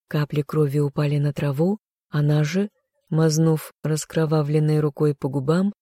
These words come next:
заговорила. Слова чужого языка слетали легко. И Егор заткнул бы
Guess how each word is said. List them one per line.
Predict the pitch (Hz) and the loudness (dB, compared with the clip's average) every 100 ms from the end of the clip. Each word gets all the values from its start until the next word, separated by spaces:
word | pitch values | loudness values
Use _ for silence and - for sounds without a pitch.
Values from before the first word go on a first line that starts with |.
| _ _ | _ _
заговорила. | 165 143 151 156 156 151 143 143 147 - _ _ _ _ _ _ | -10 -2 0 2 2 0 -2 -4 -6 -12 _ _ _ _ _ _
Слова | - 165 160 165 170 | -4 0 2 2 2
чужого | - 165 160 165 160 | 2 2 4 4 4
языка | 160 151 160 - 160 | 4 2 0 0 -4
слетали | - 165 156 160 160 | -2 -4 -2 0 2
легко. | 156 156 - - 151 147 - _ _ _ _ _ | 0 0 -4 -2 -2 -2 -12 _ _ _ _ _
И | - | -4
Егор | 143 147 135 147 151 | 0 0 2 2 2
заткнул | 143 156 - 160 160 | 2 -2 0 0 2
бы | 147 151 | 2 0